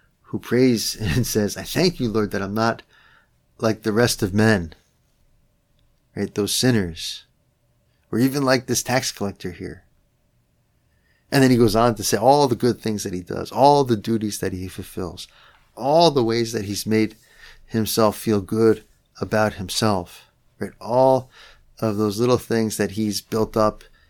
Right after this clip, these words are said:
in his day to make himself feel secure and safe in his goodness. I pay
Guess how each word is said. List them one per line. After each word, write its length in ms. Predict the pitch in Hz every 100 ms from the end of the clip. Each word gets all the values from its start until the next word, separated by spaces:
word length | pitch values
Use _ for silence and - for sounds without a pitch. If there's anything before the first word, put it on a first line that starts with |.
| _ _
in 180 | 117 113
his 200 | 107 98
day 440 | 107 104 104 101 _ _ _ _ _
to 120 | - 107
make 220 | 110 110
himself 360 | 113 - 104
feel 400 | - 107 104 98 -
secure 480 | - - - 120
and 180 | 104 90
safe 640 | - - 120 92 - - - _
in 120 | 101
his 180 | 104 101
goodness. 840 | - 139 127 87 82 - - - - _ _ _ _ _ _ _ _ _ _ _ _ _ _ _ _ _ _ -
I 60 |
pay 220 | 98 -